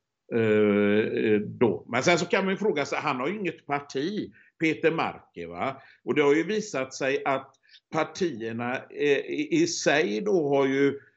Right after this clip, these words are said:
och, och har, har ju försökt att förhandla, eh, fram som, eh, eh,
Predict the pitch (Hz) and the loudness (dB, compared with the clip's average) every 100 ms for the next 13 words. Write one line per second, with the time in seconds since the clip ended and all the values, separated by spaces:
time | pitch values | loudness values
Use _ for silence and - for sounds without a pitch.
0 | _ - 139 139 156 160 151 147 143 143 | _ -4 -2 2 2 6 4 4 4 4
1 | 139 139 - 151 110 120 117 147 139 120 | 4 0 0 0 0 -4 -6 -2 -2 -2
2 | 104 104 107 110 107 _ _ _ 135 135 | -4 -4 -4 -4 -6 _ _ _ 0 0
3 | 151 135 120 131 123 123 127 127 127 127 | 2 0 0 -2 0 0 0 2 2 2
4 | 127 123 - 143 127 123 120 123 | 0 -2 2 4 4 4 2 2